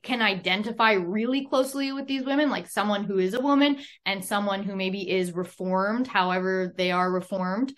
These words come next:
generally, um, I think you can really find, you know, someone to really relate to on a close level, um,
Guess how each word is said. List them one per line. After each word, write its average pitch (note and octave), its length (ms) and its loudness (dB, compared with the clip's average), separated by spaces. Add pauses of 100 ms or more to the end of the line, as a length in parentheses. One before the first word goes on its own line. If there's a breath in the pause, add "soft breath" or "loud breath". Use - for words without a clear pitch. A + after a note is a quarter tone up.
(340 soft breath)
generally, G3+ 720 0
um, G3 420 2 (240 soft breath)
I G#3+ 120 4
think C4+ 400 2
you G#3+ 200 -2
can G#3 300 -2
really G#3+ 300 0
find, F#3 720 0 (720)
you G#3+ 100 0
know, F#3 180 0
someone A3+ 360 2
to A3+ 120 0
really G3+ 400 0
relate F#3 320 0
to G3 160 0
on F3+ 120 -2
a F3+ 100 -8
close F#3 560 -2
level, E3 800 -2
um, E3 380 -2